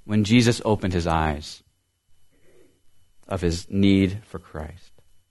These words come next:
he was sure of his deliverance then. And he's hopeful. He is hopeful of his deliverance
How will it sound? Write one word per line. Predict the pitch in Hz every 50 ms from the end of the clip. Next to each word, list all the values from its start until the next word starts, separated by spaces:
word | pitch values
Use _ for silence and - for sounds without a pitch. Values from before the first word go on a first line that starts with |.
| _ _ _
he | _ 110 107
was | 98 90
sure | - - - 117 110 110
of | 104
his | - 101 87 85
deliverance | - 80 80 85 82 - 80 80 80 82 - - - _ _ _ _ _ _
then. | _ - 85 95 90 82 78 71 73 73 - _ _ _ - _ _ _
And | - 92
he's | 98 101 -
hopeful. | - - 208 - - - - - - _ _ - - - _ -
He | - 139
is | 160 156
hopeful | - - 165 156 - 123 123
of | 110 -
his | 120 110 101
deliverance | - 101 95 92 85 85 85 80 78 87 - - -